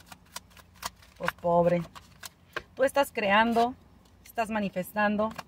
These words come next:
estás logrando cosas y, y tus ancestros, mira, bien presentes, cuidando a su niño, a su niña, ¿ok? Tus ancestros están ahí. Esta persona creo que, mira, tú eres una persona muy madura,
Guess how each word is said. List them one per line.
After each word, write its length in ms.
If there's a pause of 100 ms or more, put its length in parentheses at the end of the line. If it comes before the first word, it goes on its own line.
(500)
estás 280
logrando 420
cosas 340
y, 200
y 100
tus 160
ancestros, 500
mira, 180
bien 180
presentes, 560
cuidando 340
a 60
su 100
niño, 240
a 60
su 100
niña, 420 (680)
¿ok? 180 (840)
Tus 100
ancestros 460
están 240
ahí. 340
Esta 240
persona 400
creo 220
que, 460 (1200)
mira, 300 (560)
tú 60
eres 120
una 140
persona 240
muy 160
madura, 400